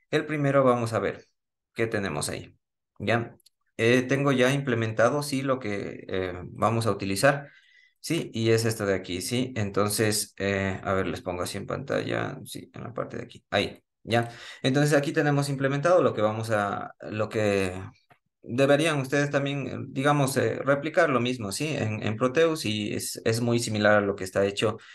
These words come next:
en la parte de, de, en el protoboard, ¿sí? Espérenme ahí, creo que se ve mejor, es ahí. Ya, y, em, bueno,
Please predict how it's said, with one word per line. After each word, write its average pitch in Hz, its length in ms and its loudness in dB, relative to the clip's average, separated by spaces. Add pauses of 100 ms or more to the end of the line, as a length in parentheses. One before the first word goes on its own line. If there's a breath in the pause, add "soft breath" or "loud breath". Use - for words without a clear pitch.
(300 loud breath)
en 101 120 -2
la 101 200 0
parte 101 340 2
de, 90 460 -6 (320)
de, 95 420 -2 (140)
en - 180 -6
el 101 100 -4
protoboard, 95 480 0
¿sí? - 180 -4
Espérenme - 420 -10
ahí, - 160 -10
creo - 160 -12
que - 80 -14
se - 120 -10
ve - 80 -8
mejor, - 360 -14 (200)
es - 140 -8
ahí. - 180 -6 (600 loud breath)
Ya, - 340 0 (140)
y, 165 300 2
em, 123 420 4
bueno, 131 340 2